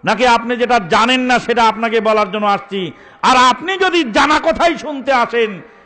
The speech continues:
যে "আমি যেটা জানি ওটা বলেন, আমরা যেটা জানি না ওটা খবরদার বলবেন না", তাহলে আপনার আশাটা আর সময় ব্যয় করাটা বৃথা। বন্ধুগণ, আল্লাহ পাক তাই বললেন, এতকাল ধরে চলছে,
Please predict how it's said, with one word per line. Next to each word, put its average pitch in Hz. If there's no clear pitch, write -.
যে -
"আমি 381
যেটা 339
জানি 302
ওটা 277
বলেন, 254
আমরা 392
যেটা 339
জানি 330
না 320
ওটা 294
খবরদার 269
বলবেন 233
না", 190
তাহলে 262
আপনার 247
আশাটা 240
আর 233
সময় 240
ব্যয় 208
করাটা 185
বৃথা। 147
বন্ধুগণ, 190
আল্লাহ 269
পাক 247
তাই 277
বললেন, 226
এতকাল 359
ধরে 294
চলছে, 247